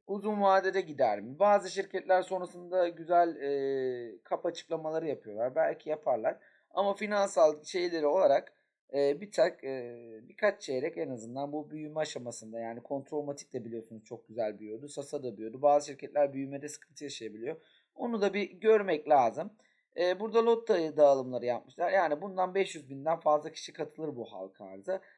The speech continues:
Hadi biz beş yüz bin gibi düşünelim arkadaş. Elli lot bir başvuru. Elli lotta ne kadar eder? İşte bin liralık bir başvurudan fazlasını da çok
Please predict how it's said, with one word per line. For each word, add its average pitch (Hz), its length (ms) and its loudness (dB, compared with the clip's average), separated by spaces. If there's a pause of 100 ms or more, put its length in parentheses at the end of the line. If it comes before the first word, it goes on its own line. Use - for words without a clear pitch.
(100)
Hadi 202 200 4
biz 175 200 -8
beş 190 240 -2
yüz 147 160 -14
bin 131 160 -10
gibi 110 200 -14
düşünelim 117 400 -10
arkadaş. 147 420 -2
Elli 196 340 -2
lot 127 240 -2
bir 160 180 -8
başvuru. 131 580 0 (400)
Elli 156 260 -6
lotta 151 300 -2
ne 160 140 -6
kadar - 240 -6
eder? 180 240 -12
İşte 170 300 -16
bin 214 200 -10
liralık 135 400 -4
bir 165 140 -10
başvurudan 147 800 -2
fazlasını 127 600 -2
da 170 160 -8 (360)
çok - 380 -4